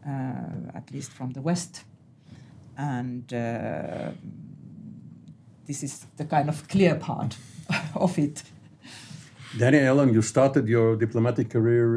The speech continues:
Speaker 2: um, in the United Nations, in the, in the Israeli delegation to the, uh, U N. And this was when nato, following the end of the Cold War,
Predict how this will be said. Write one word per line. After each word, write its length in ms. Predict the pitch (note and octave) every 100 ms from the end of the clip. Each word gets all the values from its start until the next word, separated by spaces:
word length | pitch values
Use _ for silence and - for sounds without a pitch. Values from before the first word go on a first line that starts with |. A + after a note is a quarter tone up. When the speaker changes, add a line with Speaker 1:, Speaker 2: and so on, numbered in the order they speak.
| A#2 A2+
Speaker 2:
um, 460 | A2 A2 G#2 A#2+
in 140 | D#3+ A#2
the 80 | A2+
United 400 | A2+ A#2 A2+ G2
Nations, 540 | D3 C#3 G2 F#2+ -
in 160 | A2 G2
the, 100 | -
in 100 | A#2 G2+
the 100 | G2
Israeli 380 | F2+ A2+ G#2+ G2+
delegation 640 | G2+ G2+ B2 C3+ A#2 F#2+ G#2+
to 100 | G2+
the, 340 | G2+ G2 G#2+ - - - - -
uh, 240 | A2 G#2+
U 320 | G2+ G2 B2
N. 340 | A#2+ B2 A2+ G#2+ -
And 120 | A#2 G#2
this 200 | D#3+ -
was 280 | B2 G#2
when 500 | A2 A2+ A#2 A2+ A2+ - - A2+
nato, 560 | D#3 F3 C3+ G#2+ - - _ -
following 580 | - E3 F#3 C3+ A#2+
the 120 | A#2 B2+
end 200 | E3 C3+
of 140 | -
the 80 | A#2
Cold 300 | - D3 C#3
War, 400 | E3 D#3+ C#3